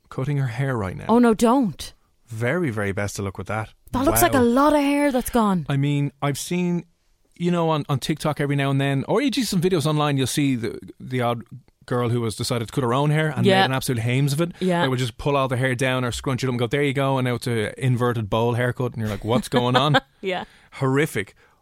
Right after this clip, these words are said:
Speaker 1: Oisin, very best of luck to who, uh,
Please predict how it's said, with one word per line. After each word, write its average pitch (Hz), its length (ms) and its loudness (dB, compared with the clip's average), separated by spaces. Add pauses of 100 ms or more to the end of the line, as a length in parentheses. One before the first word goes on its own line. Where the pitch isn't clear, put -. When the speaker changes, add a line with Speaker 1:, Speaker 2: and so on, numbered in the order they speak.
(120)
Speaker 1:
Oisin, 156 440 2
very 147 320 2
best 156 260 -2
of 143 80 0
luck 143 240 -2 (380)
to 127 360 -2
who, 117 380 -2
uh, 107 300 -6